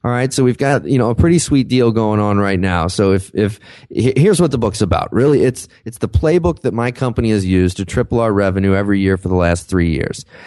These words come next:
and that we've used for our private clients to generate millions of additional revenue for them. I mean, like, you know, one old school manufacturing company that's generated over ten million in sales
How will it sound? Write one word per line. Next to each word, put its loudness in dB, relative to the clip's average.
and 2
that 0
we've 2
used 2
for -2
our -2
private -2
clients -2
to -8
generate 0
millions 2
of 2
additional 0
revenue 2
for -6
them. -4
I 0
mean, 0
like, -4
you 2
know, 2
one 2
old 0
school -2
manufacturing -2
company -2
that's -2
generated 0
over 0
ten 0
million 2
in 2
sales -2